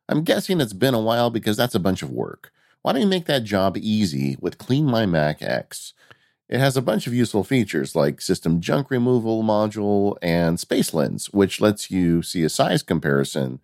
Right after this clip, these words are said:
of all your folders to detect those that take too much space. Clean My Mac X is one of the best investments you can make to get your old Mac working as good as new.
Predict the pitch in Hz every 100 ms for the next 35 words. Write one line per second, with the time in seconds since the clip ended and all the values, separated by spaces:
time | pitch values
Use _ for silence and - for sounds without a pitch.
0 | _ - - - 85 131 175 143 - 98
1 | 92 90 90 - 69 67 - 85 - 78
2 | 82 82 - 76 69 - 58 50 - 98
3 | 65 - - _ _ _ _ _ _ -
4 | 214 175 135 110 101 87 85 82 92 85
5 | 92 101 98 90 82 120 135 - 113 87
6 | 76 - 82 71 69 71 69 69 67 -
7 | 78 123 - 98 87 120 107 80 67 76
8 | - 76 80 78 76 76 - - - -
9 | 104 82